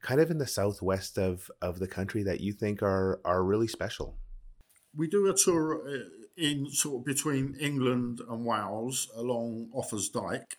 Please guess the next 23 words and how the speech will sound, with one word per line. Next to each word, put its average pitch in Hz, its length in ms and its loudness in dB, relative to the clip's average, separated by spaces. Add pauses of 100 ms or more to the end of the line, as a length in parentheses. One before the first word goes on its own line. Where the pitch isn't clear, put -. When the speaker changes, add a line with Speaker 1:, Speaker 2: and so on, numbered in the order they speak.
Speaker 2:
That's - 500 -2 (100)
a 117 60 -8
hundred 127 400 0
and 117 100 0
seventy-seven 117 800 2
mile 110 640 -2 (400)
trail. 107 600 2 (140)
It's 135 200 -2
a 143 60 0
spectacular - 840 0
dike, 92 480 -10 (420)
and 107 220 -2
it 117 120 -2
was 113 120 2
built 104 340 2
by 117 200 2
King 135 300 0
Offa, 95 480 -2 (600)
um, 101 520 -10 (120)
in 110 400 -6 (120)
the 123 200 2
eighth 143 220 4
century, 101 640 0